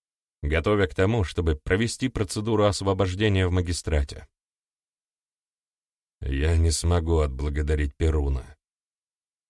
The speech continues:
«Брось. Умереть с таким позором на виду всего города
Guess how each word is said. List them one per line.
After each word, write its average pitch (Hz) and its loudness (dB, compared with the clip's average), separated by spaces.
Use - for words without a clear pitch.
«Брось. 76 0
Умереть 71 0
с - -8
таким 78 0
позором 73 2
на 69 0
виду 69 0
всего 69 -4
города 78 2